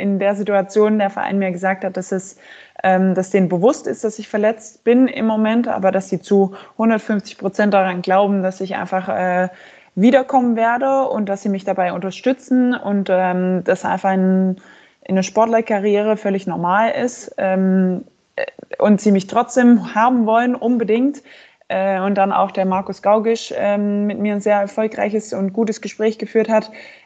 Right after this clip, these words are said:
da war mir klar, okay, das, äh, ist jetzt der Verein, wo ich, äh, hingehen möchte. Und, ähm, zudem auch noch, äh, diese, das Ziel, Titel zu gewinnen,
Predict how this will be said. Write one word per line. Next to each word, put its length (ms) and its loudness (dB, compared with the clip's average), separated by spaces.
da 320 2
war 160 2
mir 180 -2
klar, 300 0
okay, 340 -2
das, 440 -4
äh, 340 -2
ist 140 -8
jetzt 240 -4
der 80 2
Verein, 400 -2
wo 100 2
ich, 200 -4
äh, 260 -2
hingehen 380 6
möchte. 440 2
Und, 460 2
ähm, 960 2
zudem 440 2
auch 160 0
noch, 240 0
äh, 320 2
diese, 540 2
das 260 -6
Ziel, 560 4
Titel 320 2
zu 180 -2
gewinnen, 600 4